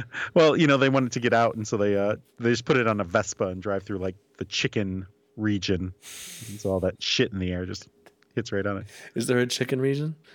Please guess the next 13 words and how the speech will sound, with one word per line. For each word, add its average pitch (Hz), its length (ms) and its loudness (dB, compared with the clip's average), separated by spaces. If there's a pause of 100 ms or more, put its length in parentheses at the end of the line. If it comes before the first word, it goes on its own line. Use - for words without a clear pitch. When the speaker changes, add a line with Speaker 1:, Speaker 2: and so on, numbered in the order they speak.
(340)
Speaker 1:
No, 151 100 4
I'm 139 120 4
sure 104 160 -2
there 87 140 -6
is. - 140 -14 (1160)
Most 339 260 6
concerning, 185 640 2
Miss 170 140 -4
Pina 170 420 0
and 139 120 0
her 139 100 0
colleagues 147 500 -2
found 139 480 2